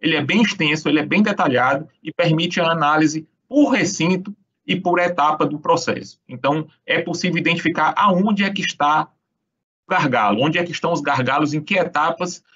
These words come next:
e o que é que pode ser feito pra, pra melhorar o tempo em cada recinto. Então, essa é a principal mensagem que eu deixo pra todos que estão acompanhando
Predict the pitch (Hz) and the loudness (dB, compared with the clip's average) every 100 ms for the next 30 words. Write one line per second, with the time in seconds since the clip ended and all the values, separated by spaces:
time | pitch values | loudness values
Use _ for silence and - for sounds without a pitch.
0 | _ - 165 - 175 175 180 175 - 185 | _ -2 -2 0 -2 0 0 0 -2 -6
1 | - 156 156 - 160 151 147 - 135 135 | -2 -2 -2 0 0 0 -2 -2 2 2
2 | 135 139 151 151 131 143 160 - _ _ | 2 2 2 2 2 2 -2 -6 _ _
3 | _ - 143 - 151 170 175 - 180 - | _ -4 -4 0 0 0 -4 0 0 2
4 | 151 165 175 196 - 208 208 131 156 - | 0 0 2 0 0 -4 -4 -4 -4 -2
5 | 165 180 175 165 - 220 - - 175 180 | 0 0 0 -2 -2 -4 -2 0 0 0
6 | 175 151 147 156 170 151 127 139 - - | 0 0 -2 -2 -2 -2 -2 -2 -4 -12
7 | _ _ 147 147 147 147 165 151 160 156 | _ _ -4 0 -2 -2 -8 -4 0 0
8 | 156 151 143 160 156 151 131 139 139 | -2 -4 -4 -4 -2 0 2 0 -2